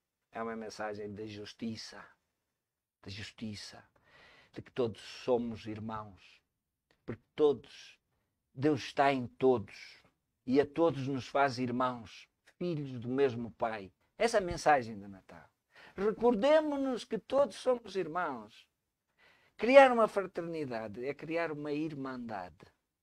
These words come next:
É criar sociedade, é criar reino de Deus, é criar igreja. Eu não gosto de dizer igreja porque pensamos logo aos católicos, ao espaço fechado. Não, não. Nós temos que ser reino de Deus.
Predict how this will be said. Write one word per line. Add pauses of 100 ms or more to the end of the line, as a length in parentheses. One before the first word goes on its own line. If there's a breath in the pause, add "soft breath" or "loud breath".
(1400)
É
criar
sociedade, (260 soft breath)
é
criar
reino
de
Deus, (100)
é
criar
igreja. (260)
Eu
não
gosto
de
dizer
igreja
porque
pensamos
logo
aos
católicos, (360 loud breath)
ao
espaço
fechado. (300 loud breath)
Não, (360)
não. (680 soft breath)
Nós
temos
que
ser
reino
de
Deus.